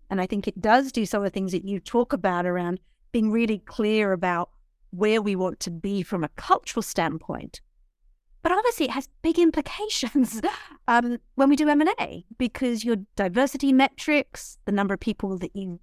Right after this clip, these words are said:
upskilled, even living wage could all be upended by an acquisition or a divestiture.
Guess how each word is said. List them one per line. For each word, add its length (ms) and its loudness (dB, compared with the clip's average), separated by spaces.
upskilled, 720 -2
even 340 0
living 300 4
wage 680 -2
could 140 -2
all 160 2
be 120 0
upended 640 4
by 140 2
an 80 -2
acquisition 480 -4
or 140 0
a 40 -4
divestiture. 800 -4